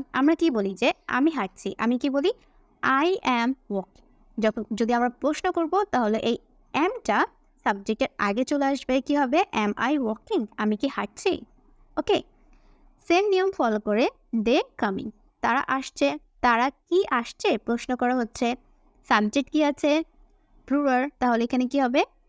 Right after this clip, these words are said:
Are। Are they coming? তারা কি আসছে? Are they coming? You at home। এটা আপনি প্রশ্ন করছেন কাউকে যে আপনি কি বাসায় আছেন, আপনি তার অবস্থান জিজ্ঞাসা করছেন, তখনও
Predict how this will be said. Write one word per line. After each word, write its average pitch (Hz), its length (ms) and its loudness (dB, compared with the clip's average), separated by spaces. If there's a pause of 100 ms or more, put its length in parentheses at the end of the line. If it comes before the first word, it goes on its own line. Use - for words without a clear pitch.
(200)
Are। 175 120 -6 (520)
Are 220 200 2
they 294 200 0
coming? 311 280 2 (320)
তারা 220 280 2
কি 254 60 2 (100)
আসছে? 453 280 -6 (1000)
Are 214 140 2 (100)
they 202 140 0 (200)
coming? 247 300 2 (640)
You 262 120 2 (520)
at 320 180 0
home। 208 200 -4 (300)
এটা 226 180 0
আপনি 277 120 2 (100)
প্রশ্ন 370 180 -2 (100)
করছেন 214 260 -2 (100)
কাউকে 202 280 -2
যে 311 100 2
আপনি - 200 -2
কি 320 60 4 (100)
বাসায় 214 340 0
আছেন, 294 260 0 (360)
আপনি 254 160 0 (120)
তার 339 120 4 (160)
অবস্থান 277 420 0 (120)
জিজ্ঞাসা 214 340 0
করছেন, 202 320 -4 (520)
তখনও 370 340 2